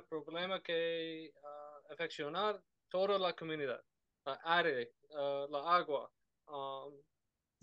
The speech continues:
you know, dos años pasado, el aire es muy peor porque el lago es muy pequeño, you know, so,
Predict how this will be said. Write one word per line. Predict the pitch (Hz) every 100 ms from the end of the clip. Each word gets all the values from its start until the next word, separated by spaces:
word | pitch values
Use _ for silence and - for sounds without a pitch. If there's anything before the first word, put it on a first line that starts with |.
| 151 _ -
you | 151
know, | 131 135 139 - _ _ _ _
dos | 165 160
años | 160 170 -
pasado, | 147 160 175 185 160 160
el | 156 143
aire | 160 165 151
es | 147 - 156
muy | 147 147 143
peor | 135 170 233 -
porque | 156 165 170 170 160
el | 151
lago | 156 160 156
es | 151
muy | 147 135
pequeño, | 139 143 196 143 - _ _ _ _ -
you | 151
know, | 151
so, | 151 156